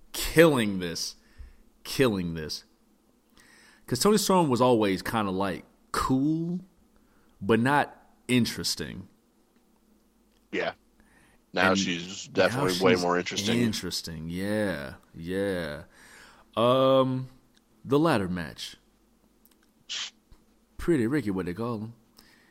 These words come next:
Speaker 1: And Big Bill retained A E W Tag Team titles in a ladder match. Talk to me, bro.
Speaker 2: That shit was wild. I didn't even know there was a fucking ladder match until I started watching it.
Speaker 1: Yeah. Yeah.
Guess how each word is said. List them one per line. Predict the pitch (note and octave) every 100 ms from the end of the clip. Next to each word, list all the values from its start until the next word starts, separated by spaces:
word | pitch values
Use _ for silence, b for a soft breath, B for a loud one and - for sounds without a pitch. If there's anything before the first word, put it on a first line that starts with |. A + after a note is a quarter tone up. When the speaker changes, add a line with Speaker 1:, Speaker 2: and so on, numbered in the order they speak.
| B B B B B _
Speaker 1:
And | - G2 F#2+
Big | G2+ G#2+ G2 E2+
Bill | G#2 G#2+ G2 F2+ F2 E2+ E2+ -
retained | F2+ F2+ - - C#3 C#3 G2+
A | F#2+
E | G2
W | F#2+ F#2+
Tag | G2+ F#2+
Team | F#2+
titles | G2 F#2+ F2 F2
in | C#2 F2+
a | F2+
ladder | E2 F2 E2+ E2+ E2
match. | D2+ B1+ -
Talk | - E2 D#2+
to |
me, | D2+
bro. | D2+ D2+ - - - _ _ _ _ - - _
Speaker 2:
That | A#2+
shit | A#2 A#2
was | F2+
wild. | F2 G2 G2+ F#2+ F#2 b b b b _ -
I |
didn't | A#2+
even | G2
know | G2
there |
was | F#2+
a |
fucking | F#2 G#2+ G2
ladder | G2 G2+
match | G2 F#2 -
until | G#2
I |
started | F#2 G2 F#2
watching | F#2+ G2 -
it. | F#2+ - -
Speaker 1:
Yeah. | F#2 F#2+ F2+ E2+ b b b _ _ _
Yeah. | F2 F2 E2+